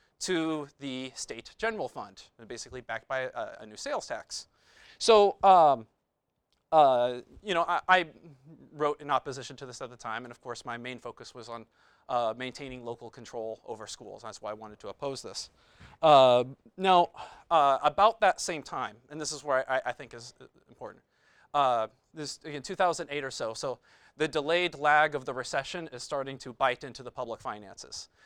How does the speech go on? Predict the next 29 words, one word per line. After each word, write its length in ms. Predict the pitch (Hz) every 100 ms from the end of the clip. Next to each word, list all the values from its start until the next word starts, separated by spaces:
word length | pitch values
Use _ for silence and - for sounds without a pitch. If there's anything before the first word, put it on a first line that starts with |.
| _
So 180 | - 131
just 240 | 170 165
as 80 | 156
the 80 | 151
state 260 | - 170
takes 260 | - 165 -
over 260 | 160 156 139
responsibility 720 | 135 - 143 143 139 139 139
for 140 | 135
paying 320 | - 151 151
for 120 | - 131
the 120 | 110
operations 540 | 139 - 131 - 135
of 100 | 117
the 60 | 117
school, 400 | - 196 214 - _ - -
uh, 380 | 160 143 143 131
state 360 | - 180 165
revenues 420 | 139 151 151 143 135
are 100 | 127
dropping 380 | 135 120 127
because 300 | 117 117 113
of 60 | 107
the 80 | 110
Great 200 | 107 101
Recession, 400 | - 101 - - _ _ _ _ -
okay? 140 | 147 - _ _ _ _
Uh, 460 | 160 135 127 117 113
so, 460 | - 170 156 147